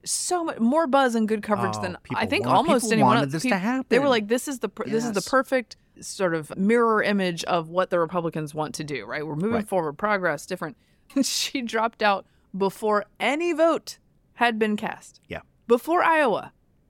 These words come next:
Speaker 1: And along the way, in her very brief time in the race, she called her now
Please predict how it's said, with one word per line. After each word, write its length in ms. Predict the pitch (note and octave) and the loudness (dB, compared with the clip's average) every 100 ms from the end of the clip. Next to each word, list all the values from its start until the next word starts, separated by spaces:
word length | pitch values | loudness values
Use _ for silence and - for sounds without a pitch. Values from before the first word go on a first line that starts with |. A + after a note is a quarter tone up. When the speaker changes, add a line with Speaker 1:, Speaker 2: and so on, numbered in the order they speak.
| _ _ _ _ A3+ | _ _ _ _ 2
Speaker 1:
And 320 | A#3+ A3+ - - | 2 0 -6 0
along 280 | C4 D4+ D4 | 4 4 2
the 80 | |
way, 260 | D4 D#4 B3 | 0 2 2
in 60 | A3+ | 2
her 80 | A3 | 0
very 220 | C4 C4 | 0 -2
brief 220 | A#3+ D4+ | -2 -4
time 200 | A#3 F3+ | -4 -4
in 80 | E3+ | -2
the 60 | E3 | -2
race, 200 | F3+ F3+ | -2 -4
she 280 | G#3+ G3+ F3+ | -6 -6 -6
called 280 | - G#3 G3+ | -2 0 0
her 180 | G3 F#3 | -2 0
now 340 | G3 G#3 | 0 -2